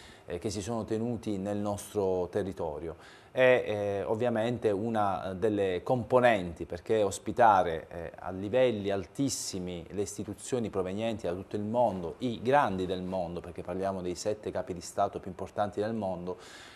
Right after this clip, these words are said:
eh, necessita ovviamente di una, infrastrutture rinnovate, di servizi che devono funzionare in maniera ineccepibile, di sicurezza ad altissimi livelli, e questo compone un quadro che, eh, da sempre funziona nello stesso modo, e quindi anche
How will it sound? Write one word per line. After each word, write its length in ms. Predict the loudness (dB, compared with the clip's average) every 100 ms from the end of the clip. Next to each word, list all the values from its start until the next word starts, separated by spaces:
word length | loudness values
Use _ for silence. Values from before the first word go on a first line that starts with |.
| -20 -20 -6
eh, 1080 | -2 0 0 0 0 0 -2 -2 -4 -6 -4
necessita 640 | -2 2 4 4 2 2
ovviamente 560 | 2 2 0 -2 -2 -2
di 260 | -2 -2
una, 680 | -4 -6 -4 -4 -4 -6 -6 -6
infrastrutture 600 | -4 -4 -4 -6 0 0
rinnovate, 800 | 2 -2 4 6 6 4 0 0
di 120 | -2
servizi 720 | -6 -4 -6 -6 -4 -4 -6
che 260 | -4 -2 -2
devono 560 | -4 -2 -2 -4 -8 -16 -18
funzionare 600 | -6 -4 -2 2 2 2
in 60 | -2
maniera 260 | -4 -4
ineccepibile, 800 | -6 -6 -6 -2 -2 0 0 0
di 100 | -2
sicurezza 720 | -6 -6 -2 4 4 2 -2 0
ad 100 | 0
altissimi 540 | -2 -4 -4 -4 -2
livelli, 580 | 2 2 0 -2 -4 -6 -10 -20 -20 -20 -6
e 120 | -4 2
questo 920 | 4 4 2 2 2 2 0 0 -2
compone 500 | -2 -4 -2 0 0
un 140 | 0 4
quadro 600 | 10 12 12 8 2 2
che, 340 | 0 2 4
eh, 720 | 2 -4 -8 -8 -10 -10 -10 -2
da 160 | -2
sempre 580 | 6 6 6 2 0 0
funziona 540 | 0 -6 -2 -2 0
nello 160 | -2 -6
stesso 320 | -6 -8 -4
modo, 360 | -2 -2 0 0
e 100 | 0
quindi 380 | -4 -4 -2 -2
anche 360 | -2 -2 -4